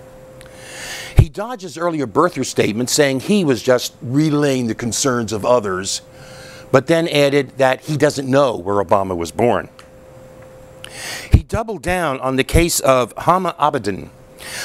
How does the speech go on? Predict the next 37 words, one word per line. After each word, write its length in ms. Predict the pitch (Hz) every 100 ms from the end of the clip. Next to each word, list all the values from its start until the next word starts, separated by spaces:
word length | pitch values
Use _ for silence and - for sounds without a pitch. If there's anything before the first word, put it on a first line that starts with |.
| -
Hama 200 | 202 233
Abedin 400 | 190 202 170 160
is 120 | 139
a 60 | 143
woman 340 | 143 180 170
who 220 | 139 143
is 180 | 139 123
a, 300 | 131 127 123
uh, 220 | - 117
chief 240 | 107 196 170
advisor 500 | 135 147 156 113 110
to 120 | -
Secretary 420 | 143 135 120 120
of 60 | 120
State 240 | - 131
Hillary 260 | 120 131 104
Clinton, 480 | 98 156 160 113 135 - - - - - -
and, 300 | 120 120 131
and 160 | 127
she's 220 | - 156
a 60 | 135
Muslim. 460 | 135 143 104 101 170 - - - - - - - -
And 300 | - 131 123 - - -
he 180 | - 214
insists 540 | 247 202 - 131 - -
that 180 | 135
she 180 | - 170
is 140 | 160 -
connected, 640 | 151 180 196 127 135 135 -
that 240 | 110 120 -
Abedin 380 | 160 185 160
is 120 | 143 -
connected 600 | 147 165 180 175 156 -
to 80 | 156
the 120 | 139 131
Muslim 540 | 139 185 180 185 170 104
Brotherhood. 640 | 147 180 131 104 95 147